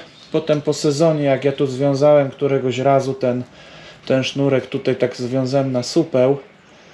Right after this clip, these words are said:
to musiałem tutaj nożykiem czy czymś go obcinać, bo nie chciał się rozwiązać.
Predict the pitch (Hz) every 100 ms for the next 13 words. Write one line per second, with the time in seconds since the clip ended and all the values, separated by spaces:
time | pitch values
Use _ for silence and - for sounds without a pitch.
0 | - - - - 139 147 - 147 147 139
1 | 139 143 143 - - 135 131 120 147 147
2 | 139 - 120 147 135 117 131 123 - -
3 | 147 135 123 127 131 131 135 123 - 131
4 | 127 110 131 127 127 143 127 107 104 104